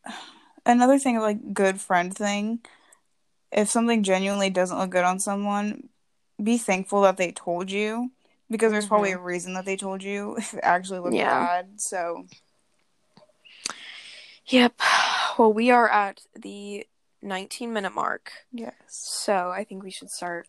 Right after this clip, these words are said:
Speaker 2: wrapping it up.
Speaker 1: Yeah.
Speaker 2: We just wanted to say that we love you guys all so much and love yourself as
Speaker 1: Mm-hmm.
Speaker 2: much as you possibly can, even if I hate myself so much, but I'm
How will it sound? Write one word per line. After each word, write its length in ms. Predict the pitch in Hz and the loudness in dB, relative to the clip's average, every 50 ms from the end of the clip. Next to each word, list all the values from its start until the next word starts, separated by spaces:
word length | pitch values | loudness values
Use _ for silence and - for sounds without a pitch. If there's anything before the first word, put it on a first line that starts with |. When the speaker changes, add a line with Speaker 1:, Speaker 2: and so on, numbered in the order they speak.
| _ _ | _ _
Speaker 2:
wrapping 340 | 185 170 165 - - 202 214 | -12 -12 -12 -10 -10 -10 -10
it 120 | 226 226 | -6 -6
up. 300 | 208 185 180 185 240 294 _ - _ _ _ _ _ - 269 | -6 -6 -6 -8 -8 -10 _ -18 _ _ _ _ _ -8 -4
Speaker 1:
Yeah. 320 | 277 294 302 262 214 208 202 _ _ _ _ _ _ _ _ _ _ _ _ _ | -2 0 0 -2 -4 -6 -10 _ _ _ _ _ _ _ _ _ _ _ _ _
Speaker 2:
We 120 | - 196 196 | -8 -6 -6
just 180 | 202 196 - | -6 -8 -6
wanted 220 | 196 196 190 190 190 | -6 -6 -6 -6 -8
to 60 | 190 | -8
say 240 | - - 190 185 185 | -8 -8 -8 -10 -10
that 200 | 190 190 190 - | -10 -12 -12 -6
we 120 | - 202 214 | -2 -2 0
love 200 | 196 196 185 190 | 2 2 2 2
you 60 | 190 180 | 0 -2
guys 340 | - 190 196 196 202 - - | -2 -6 -8 -8 -10 -8 -4
all 120 | - 180 180 | -2 -2 -2
so 160 | - - 185 | -2 -4 -4
much 280 | 180 180 190 185 - - | -4 -4 -6 -6 -6 -6
and 200 | 190 175 170 175 | -6 -6 -6 -6
love 220 | 180 175 180 175 196 | -2 0 0 2 4
yourself 760 | 180 196 202 - 208 185 175 175 190 - - - - - _ _ _ - _ _ _ _ _ _ _ _ _ - - 247 | 2 2 2 2 2 2 2 2 -2 -8 -14 -18 -18 -20 _ _ _ -20 _ _ _ _ _ _ _ _ _ -12 -6 -4
as 120 | 180 185 | -4 0
Speaker 1:
Mm-hmm. 100 | - - | 0 0
Speaker 2:
much 180 | 170 175 - - | 0 0 -2 -4
as 120 | 180 185 | -6 -2
you 100 | 190 175 | -4 -4
possibly 500 | 180 190 170 185 180 - 180 156 175 175 | -2 -2 -2 -2 -2 -2 -4 -2 -4 -4
can, 260 | - - 185 190 175 | -4 -4 -10 -8 -6
even 200 | 175 190 190 180 | -6 -6 -6 -6
if 160 | 175 180 - _ - | -8 -8 -10 _ 2
I 140 | 196 208 208 | 4 4 4
hate 220 | 202 202 185 175 | 6 4 2 2
myself 360 | 180 175 170 - - 170 180 - | 2 -4 -6 -4 -6 -6 -6 -4
so 160 | - 196 185 | -4 -4 -4
much, 340 | 185 175 175 - - - - | -4 -4 -4 -6 -8 -10 -10
but 100 | - 180 | -6 -4
I'm 240 | 180 180 175 175 - | -4 -4 -4 -8 -12